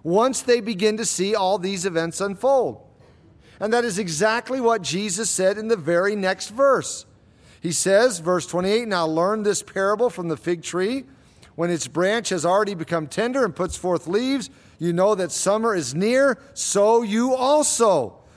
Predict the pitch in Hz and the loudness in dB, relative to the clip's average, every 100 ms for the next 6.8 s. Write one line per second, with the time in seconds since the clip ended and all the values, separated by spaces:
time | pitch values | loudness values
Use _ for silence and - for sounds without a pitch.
0 | - - 185 214 208 233 269 - 254 285 | -18 -2 0 0 2 2 2 0 0 0
1 | 226 262 311 330 - 254 240 196 - 180 | 0 2 4 4 0 0 0 0 -2 -2
2 | 156 156 143 107 - _ _ _ _ _ | -2 -4 -8 -8 -14 _ _ _ _ _
3 | _ _ _ - 156 226 277 294 240 208 | _ _ _ -4 2 4 6 6 2 2
4 | 208 254 220 143 196 262 277 277 233 - | 0 2 2 0 -2 2 4 4 2 -6
5 | - - 226 240 247 - - _ 185 175 | -20 -4 0 0 -2 -8 -20 _ -4 0
6 | 190 156 104 90 - - - - | 2 0 -2 -10 -20 -20 -20 -20